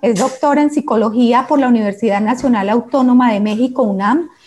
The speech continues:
maestro en psicoterapia psicoanalítica y especialista en parentalidad, en parentalidad.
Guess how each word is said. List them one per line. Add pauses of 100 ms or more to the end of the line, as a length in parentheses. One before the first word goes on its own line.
(240)
maestro
en
psicoterapia
psicoanalítica
y
especialista
en
parentalidad,
en
parentalidad.